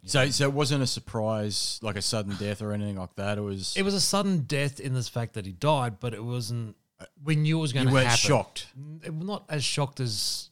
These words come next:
Speaker 1: you know, if it's somebody just dropped dead next to you.
Speaker 2: Right, yeah.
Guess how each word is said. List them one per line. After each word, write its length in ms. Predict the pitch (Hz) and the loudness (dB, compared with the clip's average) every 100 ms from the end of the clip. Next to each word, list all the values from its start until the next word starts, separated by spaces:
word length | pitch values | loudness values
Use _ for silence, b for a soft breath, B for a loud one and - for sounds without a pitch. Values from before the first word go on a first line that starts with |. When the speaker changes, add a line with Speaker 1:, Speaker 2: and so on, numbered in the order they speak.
| - | -12
Speaker 1:
you 100 | 120 | -8
know, 140 | 110 | -8
if 120 | 107 | -8
it's 140 | 107 - | -10 -6
somebody 220 | 110 101 | -4 -4
just 160 | 95 | -6
dropped 180 | - - | -8 -6
dead 180 | 107 92 | -8 -4
next 220 | 104 101 | -4 -2
to 80 | 113 | 0
you. 40 | 101 | 0
Speaker 2:
Right, 140 | 90 - | -2 -6
yeah. 220 | 104 90 | -4 -4